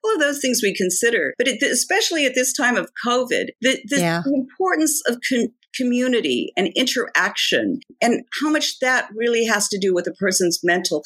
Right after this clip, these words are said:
Speaker 1: health and how people that are locked away in, um,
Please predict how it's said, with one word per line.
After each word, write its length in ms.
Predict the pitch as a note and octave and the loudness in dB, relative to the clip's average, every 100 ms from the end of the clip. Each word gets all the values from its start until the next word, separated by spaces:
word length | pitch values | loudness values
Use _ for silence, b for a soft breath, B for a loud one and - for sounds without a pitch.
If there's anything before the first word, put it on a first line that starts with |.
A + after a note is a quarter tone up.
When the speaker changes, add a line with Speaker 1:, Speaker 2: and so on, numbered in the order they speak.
| - | -2
Speaker 1:
health 240 | D#3+ C3 - | 0 0 -2
and 120 | G3+ | -2
how 120 | B3 C#4 | 0 0
people 260 | D#4+ D#4 C#4+ | 0 0 0
that 100 | B3 | 0
are 120 | G3 | 0
locked 420 | F#3+ F#3+ A3+ - | 0 0 0 -2
away 640 | G3+ E3 E3 F#3 G3+ G#3 - | -4 0 2 2 2 0 -2
in, 280 | F#3 F3+ F3+ - | 0 2 2 0
um, 480 | E3+ E3 E3 D#4+ - | 0 0 0 0 -2